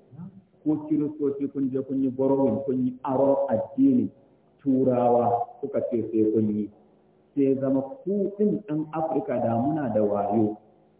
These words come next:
mu mayar wa Larabawa aron addininsu da muka ɗauka na Musulunci. Kiristoci kuma ku mayar wa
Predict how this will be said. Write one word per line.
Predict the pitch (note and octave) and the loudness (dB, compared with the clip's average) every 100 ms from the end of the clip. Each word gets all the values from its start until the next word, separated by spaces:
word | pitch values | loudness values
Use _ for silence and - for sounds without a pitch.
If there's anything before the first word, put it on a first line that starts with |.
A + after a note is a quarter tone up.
| _ _ | _ _
mu | A2 A#2 | -2 2
mayar | C3 D3+ E3 | 2 2 2
wa | D3 | 2
Larabawa | A#2+ A#2+ B2 A#2 A#2+ A#2+ A#2+ A#2+ - | 0 0 -2 -2 -2 -2 -2 -4 -4
aron | C#3+ C#3+ C#3 C#3+ - | 0 2 2 0 -4
addininsu | - A#2 G#2+ B2+ C3 B2 A2 G#2 | -6 -6 -4 -2 0 0 -4 -6
da | G#2 | -4
muka | B2 A#2+ | -4 -4
ɗauka | A2+ A2+ G2+ | -4 -4 -4
na | G2+ G#2+ | -4 -2
Musulunci. | A2 A2 A2 G#2+ A2+ - _ _ _ _ _ _ _ _ | -2 -4 -4 -4 -6 -12 _ _ _ _ _ _ _ _
Kiristoci | D3 D3 D3 D#3 C#3+ C#3 C#3+ | 0 0 0 0 0 2 0
kuma | C#3+ C#3+ C#3+ C#3+ | 0 -2 -2 -4
ku | C#3 | -4
mayar | A#2 B2 C#3 | -4 -2 -2
wa | C#3 | -2